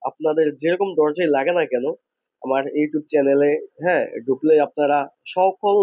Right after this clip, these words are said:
ধরনের দরজা পেয়ে যাবেন। সকল ধরনের দরজার ভিডিও আমার চ্যানেলে দেওয়া আছে। তো সম্মানিত ভিউয়ার্স, আজকের ভিডিওটা বেশি লং করবো না। সবাই ভালো থাকবেন, সুস্থ থাকবেন, দেখা হবে পরবর্তী ভিডিওতে।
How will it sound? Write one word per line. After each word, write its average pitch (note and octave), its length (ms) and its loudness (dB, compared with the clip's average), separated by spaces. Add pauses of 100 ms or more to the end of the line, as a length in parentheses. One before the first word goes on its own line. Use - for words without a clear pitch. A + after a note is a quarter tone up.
ধরনের C3+ 360 0
দরজা C3+ 260 0 (120)
পেয়ে C#3+ 240 2
যাবেন। A2 220 -6 (100)
সকল E3 240 0
ধরনের E3 340 2
দরজার C#3 280 2 (100)
ভিডিও C3+ 200 -2 (100)
আমার C3+ 160 -4 (420)
চ্যানেলে D3+ 320 2 (140)
দেওয়া A#2 280 2
আছে। - 160 -18 (920)
তো - 140 -4
সম্মানিত E3+ 360 2
ভিউয়ার্স, F3+ 260 0 (360)
আজকের - 280 -4
ভিডিওটা D#3 360 2
বেশি D#3+ 180 -6 (560)
লং D#3 160 2 (140)
করবো D#3 280 2
না। C3+ 60 -4 (1040)
সবাই C#3+ 280 2
ভালো C3 220 0
থাকবেন, D#3 280 -2 (140)
সুস্থ - 180 -10 (120)
থাকবেন, C3+ 260 -4 (260)
দেখা B2+ 200 -6
হবে B2+ 160 0 (220)
পরবর্তী C3 420 0
ভিডিওতে। C#3 320 0